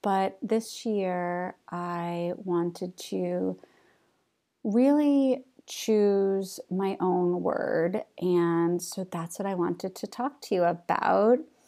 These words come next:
I'm super excited for this year. I just feel such a excitement, such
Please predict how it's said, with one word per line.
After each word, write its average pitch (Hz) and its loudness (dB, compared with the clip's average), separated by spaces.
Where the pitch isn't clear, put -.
I'm 208 0
super 254 0
excited 185 2
for 185 0
this 180 -4
year. 180 0
I 180 2
just 180 -8
feel 185 0
such - -6
a 208 0
excitement, 185 0
such - -6